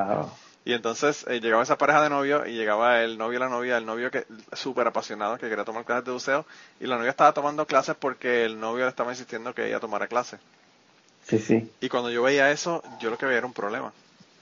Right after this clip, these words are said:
Speaker 2: Porque yo sabía, esta chica, nú-, número uno, probablemente le tenga miedo a lo que está haciendo.
Speaker 1: Exacto.
Speaker 2: Número dos, es un accidente waiting, waiting to happen, como dicen los gringos.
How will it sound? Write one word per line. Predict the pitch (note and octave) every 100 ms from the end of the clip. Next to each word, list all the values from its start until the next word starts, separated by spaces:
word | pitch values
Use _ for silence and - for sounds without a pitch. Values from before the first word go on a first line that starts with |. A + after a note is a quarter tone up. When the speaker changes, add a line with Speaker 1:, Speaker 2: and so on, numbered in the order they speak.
| _ _ _ - -
Speaker 2:
Porque | C3 C3+
yo | A#2+
sabía, | A#2 C#3 C#3+ B2
esta | -
chica, | D3 E3 E3+ -
nú-, | B2+ B2+
número | B2 B2+ A#2+ B2
uno, | E3+ G3
probablemente | - C3 C3+ E3+ F#3+ G3 - _ _ _ -
le | A#2
tenga | A2 C3 C3+
miedo | A#2+ B2 C3 D3+
a | C3
lo |
que | A2
está | -
haciendo. | A2 A2+ G2 G#2+ - _ _ _ _ -
Speaker 1:
Exacto. | B2+ A2 A#2+ - _ -
Speaker 2:
Número | B2 C3 B2+ A#2
dos, | B2+ E3 F#3+ - _
es | A2+
un | B2+
accidente | C#3+ - B2+ C3 D3 C#3+
waiting, | A#2+ A#2+ C3 D3 C#3+ - -
waiting | B2 C3+ C#3+
to | C#3+
happen, | C3+ A#2 G#2+
como | G#2+ G#2+
dicen | A2 - A#2+
los | A2+
gringos. | A2 G#2+ A2